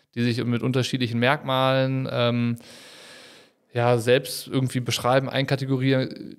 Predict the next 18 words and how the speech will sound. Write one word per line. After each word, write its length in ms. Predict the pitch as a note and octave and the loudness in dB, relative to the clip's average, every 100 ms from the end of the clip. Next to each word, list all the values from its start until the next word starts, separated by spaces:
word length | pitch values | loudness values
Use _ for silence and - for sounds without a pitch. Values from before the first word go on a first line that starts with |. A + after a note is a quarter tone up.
| - | -4
einkategorisieren 880 | B2 C#3 C#3+ B2+ C3 B2+ A#2+ C3+ C3 | -2 0 0 -2 -2 -2 0 0 0
können. 440 | - C3 C#3 C#3 | 2 2 2 -2
Und, 480 | C3 B2 A#2+ A#2+ A2+ | -2 -2 0 0 0
äh, 100 | A#2+ | -2
wenn 80 | A#2+ | 0
man 140 | B2+ | 0
dann 120 | B2 A#2+ | 2 0
so 80 | |
Persönlichkeitstests 1120 | A#2 B2 A#2+ C3+ - B2 A#2 - C3 A#2 - - | 0 2 2 0 -2 -2 -4 -4 -4 -4 -6 -4
macht, 540 | B2 F3 - - - _ | -2 -2 -6 -20 -20 _
dann, 500 | B2 A#2+ A#2+ A#2+ A#2+ | -2 0 0 -2 -4
ähm, 600 | B2 A#2+ A#2 A#2 A#2 A2+ - | 0 0 0 0 -2 -4 -10
dann 360 | - A#2 A#2 - G#2+ G#2+ _ - | -6 -4 -4 -8 -14 -20 _ -20
bekommt 480 | B2+ A#2+ - C#3 | -8 -4 0 -2
man 160 | C3+ B2+ | 0 -2
dann 180 | B2 B2+ | 0 2
halt 260 | B2 A#2+ - | 0 -2 -4
quasi 500 | A#2+ B2 A#2+ A#2+ | 0 0 0 -2